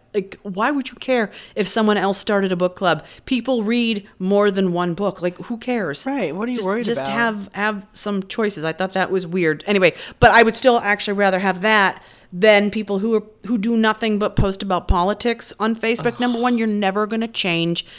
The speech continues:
Speaker 1: anyone's
Speaker 2: Anyone's
Speaker 1: mind.
Speaker 2: mind.
Speaker 1: And again, uh, um, f-, like, for me, with Facebook, it's also finding out, like, "Hey,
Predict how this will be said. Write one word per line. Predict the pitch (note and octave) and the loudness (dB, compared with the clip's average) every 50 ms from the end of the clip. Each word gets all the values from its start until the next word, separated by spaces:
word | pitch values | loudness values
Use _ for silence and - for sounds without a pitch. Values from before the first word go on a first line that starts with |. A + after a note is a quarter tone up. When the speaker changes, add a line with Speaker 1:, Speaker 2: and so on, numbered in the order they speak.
| - - - - _ _ _ - | -20 -20 -20 -20 _ _ _ -2
Speaker 1:
anyone's | E3 E3+ E3 D#3+ E3 D#3+ | 0 0 2 2 0 0
Speaker 2:
Anyone's | D#3 D#3+ D#3+ D3 D#3+ D#3+ | 0 -2 -2 -4 -4 -4
Speaker 1:
mind. | D3+ C#3 - D3 C#3+ C3+ A#2+ A#2+ C3 C#3 D3 - - - - | -2 -2 -2 -2 -2 -4 -4 -6 -10 -12 -14 -16 -20 -18 -18
Speaker 2:
mind. | A#3 - _ | -18 -4 _
Speaker 1:
And | G#3+ G#3+ G#3 G#3 G3+ G3+ G3 G3+ | 4 6 6 6 4 2 0 -2
again, | G#3 G3+ A3 G3+ F#3 - - - | -2 0 0 -2 -2 -4 -2 2
uh, | G#3 G3 F#3 D#3+ E3 F#3+ | 4 6 6 6 6 6
um, | F#3 F3 E3+ E3 D#3+ - | 6 6 4 2 -2 -6
f-, | G3 F#3 F3+ F3 D#3 D#3+ | -10 -12 -12 -14 -10 -4
like, | F#3+ G3+ F#3+ F#3+ | -2 -2 -2 -2
for | - G#3 | -2 0
me, | A#3 C4 B3 G#3+ F#3+ F3+ F#3 - - _ _ _ _ _ _ _ _ - | 2 4 4 4 4 2 0 -4 -12 _ _ _ _ _ _ _ _ -16
with | G3+ G#3+ F#3+ F#3+ F#3+ G3 | -6 -2 0 0 4 6
Facebook, | F#3 F3 E3+ - - F3+ E3+ F3+ | 4 4 4 4 0 0 0 0
it's | E3+ - | -2 -2
also | F#3+ F3 E3+ E3 - F#3 E3+ D#3+ | -2 -2 -2 0 0 2 2 2
finding | D#3 - E3+ D#3+ D#3+ D#3+ D#3 D#3 | 2 0 0 0 0 0 0 -2
out, | D#3 D3+ A2 C3+ | -2 -2 -2 -2
like, | F3 G3 | -2 -2
"Hey, | A3 D4 A4 F#4 F#3+ D#3 - - C#3 | -2 -2 -2 -2 -2 -2 -4 -8 -14